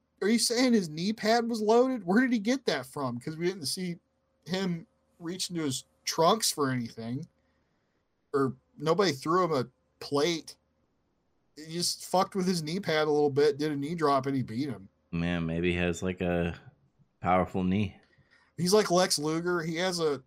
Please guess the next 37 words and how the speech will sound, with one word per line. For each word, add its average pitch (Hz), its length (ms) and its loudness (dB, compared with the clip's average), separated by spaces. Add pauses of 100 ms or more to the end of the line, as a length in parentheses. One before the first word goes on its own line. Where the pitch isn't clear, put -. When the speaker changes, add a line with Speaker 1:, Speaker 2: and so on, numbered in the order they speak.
(140)
Speaker 1:
a 135 80 -2
metal 151 480 2
plate 156 420 -2 (580)
on 143 160 -2
his 143 200 -4
knee. 147 340 -4 (260)
Speaker 2:
<laughs> - 140 -2 (580)
Speaker 1:
And 160 100 0
it, 160 200 -4
that 165 180 0
controversial 165 880 0
knee. 151 320 -4 (1700)
Uh, 143 140 4
Speaker 2:
Maybe. 127 140 2
Speaker 1:
I 147 40 -2
gave 165 180 0
it 165 40 -4
s-, - 220 -4 (160)
three 165 220 -4
point 156 240 -2
twenty-five 147 680 0
out 123 120 -6
of 117 80 -10
ten 123 240 -6
because 131 540 -4 (160)
Jumpin' 147 380 -2
Jim 147 220 0
Brunzell 143 680 2
tried, 143 520 -2 (240)
damn 139 240 -2
it. 139 160 -6 (960)
Speaker 2:
I 95 120 2
gave 104 180 4
Speaker 1:
But 95 80 2
Speaker 2:
it 92 40 6
a 92 120 6
Speaker 1:
he's - 80 -16